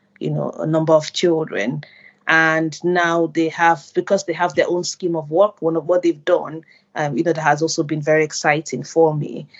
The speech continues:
is that they have taken that, um, we have supported them in, in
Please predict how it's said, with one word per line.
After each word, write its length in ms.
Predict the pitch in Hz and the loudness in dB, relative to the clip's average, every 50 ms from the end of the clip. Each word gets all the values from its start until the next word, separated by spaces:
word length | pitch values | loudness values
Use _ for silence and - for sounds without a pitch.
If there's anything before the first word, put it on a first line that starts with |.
| - _ | -18 _
is 160 | - - 156 147 | -8 -6 -2 0
that 180 | 156 151 147 | 0 0 2
they 100 | 151 156 | 0 0
have 260 | 151 151 151 151 - | 0 0 -4 -6 -4
taken 420 | - - 175 175 - 185 165 165 156 | 0 0 0 0 2 0 0 2 2
that, 400 | 160 160 160 - _ - - - - - - | 2 2 2 0 _ -12 -14 -14 -10 -6 -2
um, 500 | 175 165 160 160 165 - - - - 170 - _ _ _ _ _ _ _ _ _ _ - - - _ _ _ _ - | -2 0 0 -2 -4 -8 -10 -10 -12 -16 -18 _ _ _ _ _ _ _ _ _ _ -10 -10 -10 _ _ _ _ -6
we 160 | 175 185 180 | -2 0 0
have 280 | 147 170 160 160 151 - - - - - | 2 2 2 2 0 -2 -16 -18 -16 -14
supported 560 | - - - - - 202 190 - - 180 170 | -8 -2 -2 0 2 2 2 2 2 0 2
them 160 | 170 170 165 | 2 2 2
in, 180 | 160 151 151 147 _ _ _ _ _ _ _ _ _ _ _ _ _ _ _ _ _ _ _ _ _ _ - | 2 -2 -4 -8 _ _ _ _ _ _ _ _ _ _ _ _ _ _ _ _ _ _ _ _ _ _ -4
in 600 | 175 180 170 165 160 160 156 156 156 160 156 | -2 -2 0 -2 -4 -6 -6 -8 -8 -8 -10